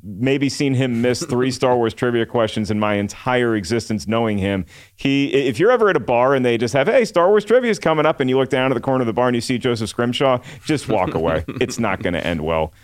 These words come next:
Speaker 1: for you. So, Joseph, thank you so much for joining us here today. Before I give the trivia question to the floor,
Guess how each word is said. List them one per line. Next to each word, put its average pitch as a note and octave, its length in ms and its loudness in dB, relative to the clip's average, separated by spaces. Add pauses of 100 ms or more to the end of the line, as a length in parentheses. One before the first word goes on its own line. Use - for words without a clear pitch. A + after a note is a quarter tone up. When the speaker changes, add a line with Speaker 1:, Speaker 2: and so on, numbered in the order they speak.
Speaker 1:
for F2+ 300 -4
you. F2+ 100 -2
So, A2 160 -2
Joseph, B2+ 380 0 (240)
thank F3 260 0
you E3 80 0
so C#3+ 160 -2
much C#3 180 0
for A#2 120 0
joining A#2 320 0
us G#2+ 100 -4
here A2 120 0
today. G2 240 0
Before C#3+ 400 0
I B2 200 4
give A2 180 -2
the G#2+ 80 -2
trivia A3 320 0
question G2+ 340 -2
to F#2+ 120 -4
the - 80 -8
floor, F2+ 380 0